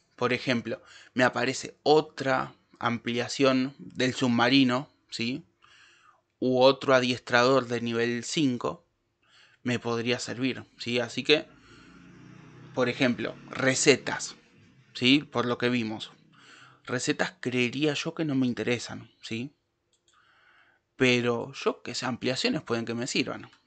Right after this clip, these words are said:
a futuro. Así que bueno, eso más que nada. Vimos qué es lo que había para coso y vamos a cobrar la última prueba.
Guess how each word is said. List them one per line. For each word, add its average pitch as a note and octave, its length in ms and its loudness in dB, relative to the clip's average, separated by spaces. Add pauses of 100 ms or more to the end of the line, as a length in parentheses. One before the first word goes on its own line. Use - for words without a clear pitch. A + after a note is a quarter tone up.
(140)
a A#2+ 120 -6
futuro. A2+ 540 -6 (2750)
Así B2 380 -4
que C3+ 100 2
bueno, A#2+ 260 0 (400)
eso D3+ 280 0
más C#3 160 4
que C#3+ 120 0
nada. C3 380 2 (400)
Vimos D#3+ 360 0
qué D#3+ 100 0
es D3+ 60 0
lo D3 120 4
que D3 80 2
había D3 300 4
para C3+ 240 0
coso C#3+ 400 -2
y C#3 100 -4
vamos B2+ 320 -2
a B2 60 -8
cobrar B2 300 -4
la B2 100 -6
última C3 340 -2
prueba. G3 400 2